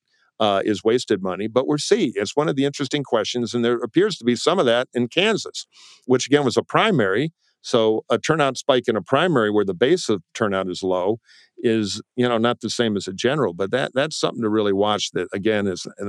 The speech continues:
you know, they're, they're doing the easy story, which is pro-choice women are unhappy.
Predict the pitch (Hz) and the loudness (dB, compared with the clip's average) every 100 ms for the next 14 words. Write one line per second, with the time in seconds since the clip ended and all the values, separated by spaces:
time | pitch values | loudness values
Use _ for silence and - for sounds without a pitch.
0 | - 110 98 92 95 92 _ _ _ - | -6 -4 -4 -4 -6 -8 _ _ _ -8
1 | 113 104 120 104 98 113 104 101 - 107 | -2 2 2 2 2 0 0 -2 -4 -4
2 | 87 85 90 95 - - _ 135 185 143 | -4 -4 -6 -8 -10 -14 _ 0 0 0
3 | 160 160 - 156 147 131 127 120 120 151 | -2 0 0 0 0 0 0 0 -2 -2
4 | - 101 | -4 -12